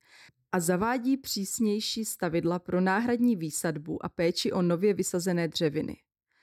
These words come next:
Za nelegální pokácení stromů budou také zavedeny vyšší pokuty, než tomu bylo doposud. Mnoho z nich navíc ani nebylo udělováno.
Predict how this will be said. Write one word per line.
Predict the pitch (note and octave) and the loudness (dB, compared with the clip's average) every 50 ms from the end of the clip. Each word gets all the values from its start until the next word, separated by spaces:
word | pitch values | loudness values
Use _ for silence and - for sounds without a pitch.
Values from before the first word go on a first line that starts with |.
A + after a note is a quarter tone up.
| _ - - _ _ - | _ -20 -20 _ _ -6
Za | - F#3+ F3 | -2 0 2
nelegální | F3 F3+ F#3+ G#3 A#3 A3 B3 C4 C4+ C#4 C#4+ C#4+ C#4+ C#4 | 4 4 4 2 2 2 0 0 2 4 4 4 4 2
pokácení | C#4+ G#3+ G3+ - A#3+ A3 G#3+ G#3 - - A#3+ A#3 A3+ | 0 -2 -4 -2 -2 -2 -2 -2 -2 -2 0 0 0
stromů | G#3+ - - - - E3 D#3+ D#3+ D#3 D#3 | -2 -4 -6 -6 -4 -2 -2 -2 -2 -2
budou | E3 E3 F#3 F3+ F#3+ G3 | -4 -2 0 0 2 0
také | G#3+ - F#3+ F#3 - A3 G3+ G3 | 0 -2 -4 0 2 2 2 2
zavedeny | F#3 F#3+ E3+ F#3+ G3 F3+ G3+ G3+ G3 | 2 2 2 2 2 4 4 2 2
vyšší | E3 E3+ F#3+ - - G#3+ F#3+ | 2 0 -2 -2 0 -2 -2
pokuty, | - - D3 - - D#3+ - - E3+ F3 G#3 - _ _ - - _ - | -2 -4 -6 -6 -6 -8 -6 -4 -2 -2 -2 -4 _ _ -20 -20 _ -4
než | E3+ F3+ F#3 - | -2 -2 0 0
tomu | - G3+ F3 F#3 F#3 | 2 4 4 4 4
bylo | D#3 F3 E3+ E3+ E3 | 4 4 4 4 4
doposud. | D#3 - A#2+ - - - - - - - - _ _ _ _ _ _ _ _ _ _ - | 2 -2 -4 -6 -8 -14 -12 -14 -14 -16 -20 _ _ _ _ _ _ _ _ _ _ 2
Mnoho | F#3+ F#3 F#3 G3+ A#3 C#4 C4 | 4 4 6 6 4 2 4
z | A3+ | 4
nich | A#3+ A#3+ A#3+ A#3 | 6 6 6 4
navíc | G#3 F#3 F3+ D#3+ F#3 G3+ G3+ - | 4 2 0 0 -2 -2 -4 -2
ani | - G3+ F#3+ F#3 | -2 0 0 2
nebylo | F#3 F3+ F3 D#3+ F#3 F3+ F3+ - | 2 2 0 0 0 0 0 0
udělováno. | - F3 D3+ E3 D#3+ D3 D3 C#3+ - - - - - - - G3+ | -2 -4 -2 -2 0 0 0 -2 -4 -6 -6 -6 -8 -10 -10 -12